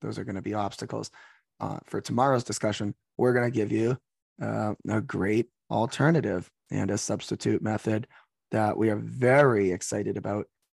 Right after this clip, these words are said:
in lots of our work in developing parts of the, uh, world.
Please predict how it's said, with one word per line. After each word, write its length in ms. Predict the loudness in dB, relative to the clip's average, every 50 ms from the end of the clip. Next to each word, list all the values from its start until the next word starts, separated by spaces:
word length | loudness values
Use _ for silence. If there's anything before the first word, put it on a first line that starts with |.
| _
in 200 | -2 -2 -2 0
lots 240 | -2 -2 -2 -2 -2
of 80 | -2 -2
our 120 | 0 0
work 320 | 0 0 -2 -2 -4 -6 -10 -8
in 140 | -6 -6 -4
developing 500 | -2 -2 -2 -2 -2 -2 -4 -6 -6 -8 _ _ _ _ _
parts 340 | -4 -4 -4 -6 -8 -10 -10
of 260 | -8 -8 -10 -8 -6
the, 240 | -4 -2 -2 -2 -4
uh, 220 | -6 -6 -6 -6
world. 420 | -4 -2 -2 0 0 -2 -2 -6